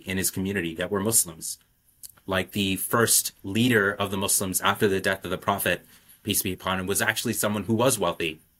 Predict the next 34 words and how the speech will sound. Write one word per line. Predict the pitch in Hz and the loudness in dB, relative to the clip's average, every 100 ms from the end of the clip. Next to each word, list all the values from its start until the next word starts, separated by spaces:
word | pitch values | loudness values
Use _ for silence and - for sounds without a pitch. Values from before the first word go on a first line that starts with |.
| _ | _
who | - | -2
did | 110 120 120 107 _ _ _ | 2 4 2 -2 _ _ _
gain | - 104 101 98 95 _ _ _ | 0 2 2 -4 -8 _ _ _
a | 104 | -4
massive | 104 104 - 110 | 0 0 0 -2
amount | 98 95 92 | -2 -2 -2
of | |
wealth | 90 90 90 - _ | -2 -2 -4 -12 _
just | - 107 | -2 -2
because | 110 - 98 - | -2 -2 -2 -2
he | 104 | -2
was | 95 | -2
good | - 101 | 0 2
at, | 95 87 _ _ _ _ | 2 -2 _ _ _ _
uh, | 95 92 | 0 0
being | - 107 98 | 0 0 0
a | |
merchant. | 98 127 - 80 _ _ _ _ _ | 0 0 0 -4 _ _ _ _ _
But | - 107 | -4 -2
he | 120 | -2
did | 117 117 | 0 2
not | 113 101 - 110 | 2 2 -4 -6
let | 104 110 104 | 0 2 0
his | - 113 107 98 85 - _ _ _ _ _ _ | -6 -4 -2 0 -2 -4 _ _ _ _ _ _
materialis-, | 98 104 - 143 139 104 90 - - _ _ _ 101 98 - _ _ | -8 -2 4 6 6 4 -2 -6 -10 _ _ _ -10 -10 -10 _ _
he | - | 0
did | 135 | 4
not | 135 131 117 | 4 4 2
let | 117 110 _ | 0 0 _
the | 110 101 | -2 0
wealth | 92 104 117 | 2 2 2
that | - 101 | -2 -2
he | 95 | -4
have | - 90 104 110 | -2 0 0 -2